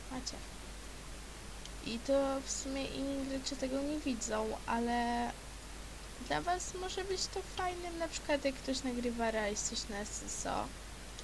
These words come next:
to to jest naprawdę fajne. Moim zdaniem to jest mega użyteczny sposób. Bardzo was przepraszam, że nie było ostatnio długich filmów. I pozdrawiam oczywiście Majkę S S O, bo poprosiła, żebym ją pozdrowiła na długim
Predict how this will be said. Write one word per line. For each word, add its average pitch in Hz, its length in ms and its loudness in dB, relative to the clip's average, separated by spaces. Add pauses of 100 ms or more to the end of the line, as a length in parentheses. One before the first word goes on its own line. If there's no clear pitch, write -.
(120)
to 247 160 0
to 240 60 2
jest 240 200 2
naprawdę 247 500 2
fajne. 196 520 0 (1700)
Moim 254 200 2
zdaniem 294 320 2
to 277 80 0
jest 233 220 0
mega 233 320 0
użyteczny 262 640 0
sposób. 262 520 -2 (220)
Bardzo 240 320 0
was 240 160 -2 (120)
przepraszam, 202 680 -2
że 208 120 -2
nie 220 120 0
było 226 280 0
ostatnio 226 440 -4
długich 214 440 -4 (180)
filmów. 202 380 -4 (520)
I - 20 -4
pozdrawiam 220 500 2
oczywiście 208 440 0
Majkę 208 380 0
S 202 140 -2
S 190 200 -2
O, 185 60 -4
bo 226 120 -2
poprosiła, 208 580 -4
żebym 202 300 -4
ją 185 60 -4 (160)
pozdrowiła 233 520 2
na 226 140 -2
długim 226 380 -4